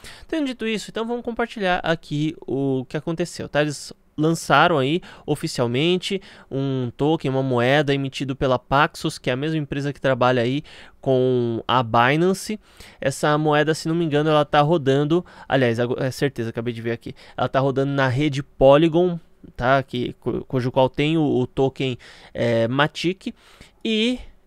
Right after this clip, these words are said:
ela ainda não disponibilizou pra todo mundo, tá? Então isso daí vai ser algo que gradativamente vai habilitando a função aí pros usuários. Eu, particularmente,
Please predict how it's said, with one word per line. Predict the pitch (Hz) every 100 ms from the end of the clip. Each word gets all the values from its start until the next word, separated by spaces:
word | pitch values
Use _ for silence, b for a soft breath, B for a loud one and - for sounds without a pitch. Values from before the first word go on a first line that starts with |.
| _ -
ela | 180 190 196 196 196 190 -
ainda | 180 190
não | 202
disponibilizou | 202 - 185 180 175 160
pra | 175 175
todo | 175 175
mundo, | 160 120 113 113 -
tá? | 123
Então | 135 127
isso | 135
daí | 127 135
vai | 147
ser | 143 - 160 -
algo | 143 151 165 - b b - 143 _
que | - 175
gradativamente | 131 139 190 233 208 202 - 180 175 135 139 147 -
vai | 127 131 135 -
habilitando | 143 139 151 156 131 131 131 139 _ -
a | 92 120
função | - 156 156 - 131 131
aí | 123 131 B B -
pros | 135 135
usuários. | 147 160 143 107 - -
Eu, | 156 185
particularmente, | 160 - 170 156 139 151 170 175